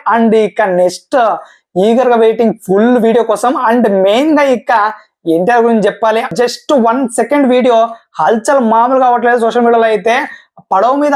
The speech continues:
అలా just నిలబడుకొని నడుచుకొని, నిలబడుకొని వస్తుంటే వేరే లెవెల్లో ఉంది కటౌట్ మాత్రం.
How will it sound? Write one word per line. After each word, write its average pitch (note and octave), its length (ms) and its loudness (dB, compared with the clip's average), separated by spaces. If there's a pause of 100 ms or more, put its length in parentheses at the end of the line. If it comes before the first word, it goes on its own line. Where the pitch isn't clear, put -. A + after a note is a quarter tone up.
అలా B3+ 160 2 (240)
just A#3+ 480 -4
నిలబడుకొని C4 420 0
నడుచుకొని, B3 400 -4 (140)
నిలబడుకొని C#4 500 0
వస్తుంటే A#3+ 540 0 (720)
వేరే E3 360 2 (140)
లెవెల్లో A#3 320 2
ఉంది A#3+ 180 0
కటౌట్ A3 300 0
మాత్రం. A3 200 0